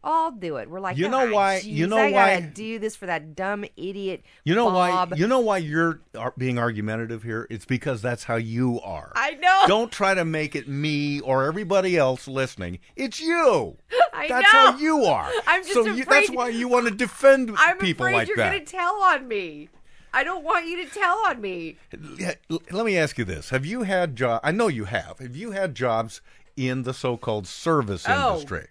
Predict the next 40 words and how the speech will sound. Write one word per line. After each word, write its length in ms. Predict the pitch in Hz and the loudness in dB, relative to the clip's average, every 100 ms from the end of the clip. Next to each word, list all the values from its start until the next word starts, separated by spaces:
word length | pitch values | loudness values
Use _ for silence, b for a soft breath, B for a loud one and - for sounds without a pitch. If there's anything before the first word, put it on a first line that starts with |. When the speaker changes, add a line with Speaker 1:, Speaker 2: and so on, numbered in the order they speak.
| - | -20
Speaker 1:
yes. 520 | 165 202 220 175 113 | -8 -2 0 -2 -4
Speaker 2:
You've 80 | 104 | -2
Speaker 1:
I, 40 | |
Speaker 2:
been 100 | 127 | 0
a 60 | 131 | 0
Speaker 1:
I 120 | 190 | -2
was 160 | 285 403 | -4 -8
a 40 | |
banker 460 | 254 220 320 466 370 | -8 -8 -8 -8 -8
for 220 | - 180 | -8 -12
many 320 | 165 247 349 | -12 -12 -12
years, 220 | 226 330 110 | -12 -8 -2
Speaker 2:
Were 80 | |
you 100 | 117 | 0
a 40 | 120 | 2
Speaker 1:
remember? 160 | 104 | 2
Speaker 2:
waitress 520 | 117 127 - 151 156 - | 0 0 -2 -4 -4 -4
and 160 | 123 | -2
that 140 | 117 120 | -2 -2
Speaker 1:
I 40 | |
Speaker 2:
kind 100 | 139 | -2
Speaker 1:
was 100 | 135 | -2
Speaker 2:
of 60 | 165 | -6
Speaker 1:
a 20 | |
Speaker 2:
thing? 60 | |
Speaker 1:
waitress. 440 | 170 240 277 - 262 | -6 -8 -8 -10 -8
I 40 | - | -4
Speaker 2:
Okay. 100 | 101 | -4
Speaker 1:
had 140 | 127 | -4
been 160 | 165 156 | -8 -10
a 100 | 143 | -10
bank 400 | - 185 226 - | -8 -10 -10 -14
teller. 420 | - 262 240 233 233 | -12 -8 -8 -6 -4
Speaker 2:
Would 120 | 226 | -2
you 140 | 233 | -4
say 260 | 226 202 185 | -4 -2 -2
that 140 | 165 | -2
you 120 | 151 143 | -2 -2
were 140 | 123 | -2
good, 600 | 104 95 127 147 147 147 | -6 -2 0 0 -2 -8